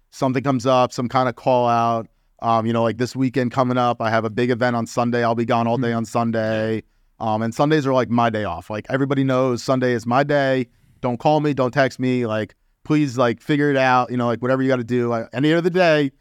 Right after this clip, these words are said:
Speaker 1: I'm around twenty-four seven.
Speaker 2: Yeah.
Speaker 1: But I really try to take off Sundays. So she, you know, she's, she's awesome. Um, you know, so Saturdays I really, I'm with the kids, you know, and then I go to work at night.
Speaker 2: Mm-hmm.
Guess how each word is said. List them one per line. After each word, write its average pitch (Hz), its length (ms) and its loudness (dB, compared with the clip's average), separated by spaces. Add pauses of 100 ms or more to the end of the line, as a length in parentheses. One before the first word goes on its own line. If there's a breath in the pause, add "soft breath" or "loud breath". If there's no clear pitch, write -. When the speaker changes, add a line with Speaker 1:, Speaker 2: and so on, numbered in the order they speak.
(140)
Speaker 1:
I'm 123 140 0
around 123 220 2
twenty-four 113 340 -2
seven. 98 400 -6
Speaker 2:
Yeah. 120 320 0
Speaker 1:
But 123 100 0
I 120 40 0
really 143 200 2
try 139 140 2
to 127 80 -2
take 120 200 -2
off 123 160 -2
Sundays. 113 360 -4
So 120 80 -6
she, 151 180 -6
you 143 60 -2
know, 120 220 0 (260)
she's, 151 480 -4 (100)
she's 127 220 -4
awesome. 123 560 2
Um, 104 600 -2
you 107 100 -4
know, 104 240 -4
so 117 240 -2
Saturdays 143 560 0
I 127 60 2
really, 123 600 0 (240)
I'm 117 100 -4
with 127 120 -2
the - 40 -10
kids, 123 560 -4
you 117 80 -8
know, 113 240 0
and 113 100 -2
then 113 60 0
I 110 60 0
go 117 120 0
to 113 80 -2
work 117 220 -2
at 113 100 -4
night. 110 340 0
Speaker 2:
Mm-hmm. 120 160 -10